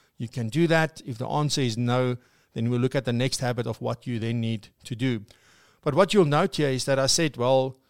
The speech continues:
meeting and talking with clients, marketing, facilitating, creating content. I did not say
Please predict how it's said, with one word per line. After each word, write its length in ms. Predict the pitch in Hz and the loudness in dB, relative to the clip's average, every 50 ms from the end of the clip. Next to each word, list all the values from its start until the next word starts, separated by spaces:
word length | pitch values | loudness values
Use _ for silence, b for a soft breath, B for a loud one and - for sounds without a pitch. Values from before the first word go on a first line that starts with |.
| _ _ _ | _ _ _
meeting 320 | 131 131 143 151 - 165 | -2 0 0 0 0 -2
and 120 | 156 143 - | -4 -4 -2
talking 180 | 151 143 139 | -2 -2 -2
with 120 | 147 139 - | -4 -6 -4
clients, 300 | - 143 143 143 135 113 | -2 -2 -2 -2 -4 -4
marketing, 460 | 120 120 131 143 - - 143 135 110 | -2 -2 -2 -2 -4 -6 -8 -8 -8
facilitating, 640 | - 123 - 156 147 143 - 143 139 135 - 151 143 | -8 -6 -4 -2 -2 -2 -2 -4 -4 -4 -4 -8 -8
creating 420 | - - 127 120 127 - 147 139 | -6 -4 -4 -4 -4 -4 -6 -4
content. 640 | - 151 160 170 165 - 139 117 117 123 120 - - _ _ _ _ _ _ _ _ _ _ _ _ _ _ _ - | -2 0 0 0 -2 -2 -4 -4 -4 -4 -8 -10 -16 _ _ _ _ _ _ _ _ _ _ _ _ _ _ _ -10
I 60 | 143 | -8
did 220 | 139 165 156 135 139 | -6 -6 -6 -4 -2
not 220 | 160 170 185 - | -2 0 0 0
say 640 | - - - 165 147 139 143 139 139 139 135 127 | -2 -2 0 2 2 4 2 2 0 0 -2 -4